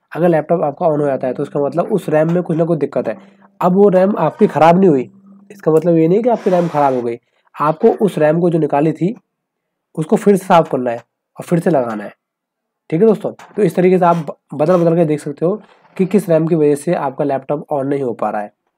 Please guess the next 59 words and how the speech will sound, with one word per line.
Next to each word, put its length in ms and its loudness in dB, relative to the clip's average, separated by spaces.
ठीक 160 -4
है, 60 2
ये 100 2
कर 120 0
लिया 160 4
आपने, 280 -2
हम 100 -4
बैटरी 280 0
साफ़ 180 2
कर 140 -2
ली, 240 2
लैपटॉप 500 -2
की 60 0
जो 100 0
रैम 280 0
है 60 2
वो 120 2
साफ़ 240 -2
कर 120 -2
ली, 160 0
रैम 220 0
को 200 -2
एक 160 0
निकाल 320 0
के 120 0
देख 180 -2
लिया, 220 -2
लैपटॉप 280 -4
on 100 -6
कर 80 0
लिया, 200 -2
वो 100 0
भी 100 -4
कर 100 -4
लिया, 220 -2
सब 160 -4
कर 100 -4
लिया। 160 -6
ठीक 180 -2
है, 100 -4
तो 100 0
सब 220 -2
कुछ 140 0
करने 260 0
के 100 0
बाद 260 0
भी 160 0
अगर 180 -4
आपका 220 -4
लैपटॉप 460 -6
on 140 -4
नहीं 180 -6
होता 240 -4
है 140 -4
तो 80 -4
उस 180 -2
केस 300 2
में 80 2
आपको 380 -4